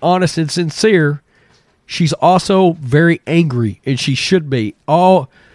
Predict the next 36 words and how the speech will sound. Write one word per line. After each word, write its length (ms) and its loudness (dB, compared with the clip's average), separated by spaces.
she's 320 -2
carrying 460 2
anger, 400 0
not 220 0
only 220 2
for 160 -2
her 220 0
in-laws, 560 0
but 180 -4
on 180 -2
behalf 400 0
of 100 -2
so 140 -2
many 180 0
people 320 -2
that 140 -4
lost 300 0
their 120 0
loved 280 0
ones 340 0
due 140 4
to 100 2
Andrew 380 0
Cuomo's, 640 0
uh, 220 4
blatant 760 -2
neglect 840 0
involving 600 2
the 100 4
Wuhan 500 2
virus 540 2
and 160 -2
those 200 0
nursing 340 0
home 240 -2
patients. 580 -4